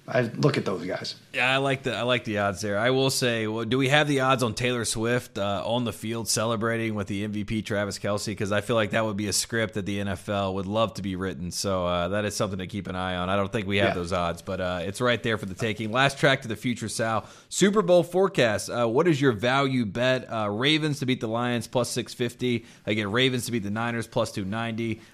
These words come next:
Speaker 2: Um, that is the, the favorite right now. Niners to beat the Ravens plus two seventy. Is there one that you like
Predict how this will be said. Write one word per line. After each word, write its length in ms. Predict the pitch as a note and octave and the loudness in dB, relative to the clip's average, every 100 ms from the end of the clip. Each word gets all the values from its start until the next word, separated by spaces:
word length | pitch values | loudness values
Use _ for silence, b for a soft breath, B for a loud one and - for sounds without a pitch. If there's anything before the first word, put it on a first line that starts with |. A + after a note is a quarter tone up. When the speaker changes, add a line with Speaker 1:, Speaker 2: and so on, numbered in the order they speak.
| - | -6
Speaker 2:
Um, 220 | G2 G2+ | -4 -2
that 180 | A#2 B2 | -2 -2
is 120 | G#2 | -4
the, 200 | A#2 G2+ F2 | -6 -6 -4
the 80 | |
favorite 360 | G2 C#3 C#3 B2+ | -2 2 4 2
right 180 | A#2 A#2 | -2 -2
now. 180 | A#2+ A2+ | -2 0
Niners 460 | A2 C3+ C#3 C3 | 2 2 2 0
to 80 | C3+ | 0
beat 160 | A2+ A2 | -4 -2
the 80 | |
Ravens 340 | G#2 A#2 A#2 A2+ | -2 -2 -2 -4
plus 240 | - A2 | -2 -2
two 180 | - G#2+ | -2 -6
seventy. 600 | - C3+ C3+ C3 C3 B2 B B | -2 0 0 0 0 0 B B
Is 100 | A2 | 2
there 140 | C3+ | 4
one 220 | C3+ D#3+ | 8 6
that 80 | D#3 | 6
you 160 | C3+ C#3 | 2 2
like 160 | C3+ | 2